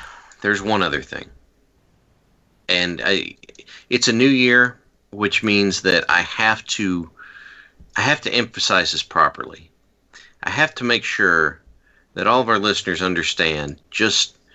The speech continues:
what I have to resort to in order to get this to be understood as how important it is. What, um, what kind of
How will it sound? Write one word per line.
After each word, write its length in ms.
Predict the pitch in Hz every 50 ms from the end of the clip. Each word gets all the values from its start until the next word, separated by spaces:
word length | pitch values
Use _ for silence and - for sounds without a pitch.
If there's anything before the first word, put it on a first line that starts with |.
| - - _ _ _ _ _ _ _ _ _ _ _ _ _ _ _ _ _ _ _ - - -
what 140 | 131 131 131
I 80 | 123
have 240 | 110 107 117 110 -
to 120 | - 113 101
resort 440 | 92 87 80 - 87 82 85 - -
to 260 | - - - - - - _ _ _ _ _ _ _ _ _ -
in 140 | 90 87
order 220 | 90 92 90 87 85
to 60 | 82
get 300 | 78 90 85 - - _
this 360 | - 85 80 - - - - - - - - - - - - _ -
to 120 | - 90
be 480 | 78 95 90 87 85 80 80 71 - - _ _ _ _ _ - - - _ -
understood 540 | 120 113 110 101 98 - - - 113 98 87
as 120 | 87 78
how 280 | - - 123 117 104 101
important 460 | 92 85 - - 98 92 62 65 76
it 100 | 73 69
is. 400 | 80 76 71 69 69 - - -
What, 380 | - 117 123 - - - - -
um, 380 | 101 92 87 82 76 73 78 - _ _ _ _ _ _ _ _ _ _ _ _ _ - - _ _ _ _ _ _ _ - - - _ _
what 200 | - 135 135 -
kind 340 | - 147 139 135 131 127 110
of 200 | 98 90 80 -